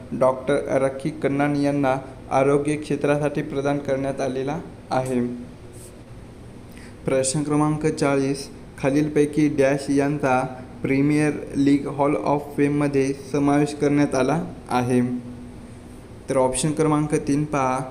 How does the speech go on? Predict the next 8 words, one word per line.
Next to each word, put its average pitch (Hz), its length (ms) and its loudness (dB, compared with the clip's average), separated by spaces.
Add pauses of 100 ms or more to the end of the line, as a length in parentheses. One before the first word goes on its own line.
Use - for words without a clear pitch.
(220)
वरीलपैकी 143 720 2
दोन्ही, 135 440 2 (280)
म्हणजेच 147 440 2
बघा, 139 280 2 (360)
ॲलेक्स 143 480 2 (140)
फर्ग्यून 147 440 2
आणि 143 400 2 (500)
अर्सेन 143 480 2